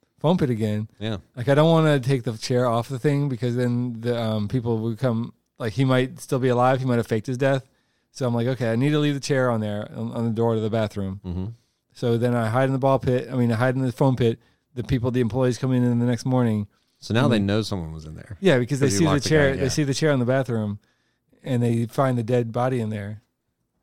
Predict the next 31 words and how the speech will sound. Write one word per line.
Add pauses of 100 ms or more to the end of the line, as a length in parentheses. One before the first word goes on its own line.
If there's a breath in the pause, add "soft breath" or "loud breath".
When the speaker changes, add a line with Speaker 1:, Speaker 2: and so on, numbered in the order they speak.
(220)
Speaker 1:
So
now
they're,
like,
on,
on
super
high
alert.
You
know,
they've
already
taken
out
one
of
their, (340)
their
security
guards, (580 loud breath)
and
I'm
hiding
in
the
foam
pit.
Speaker 2:
Mm-hmm. (600)
Speaker 1:
I
mean,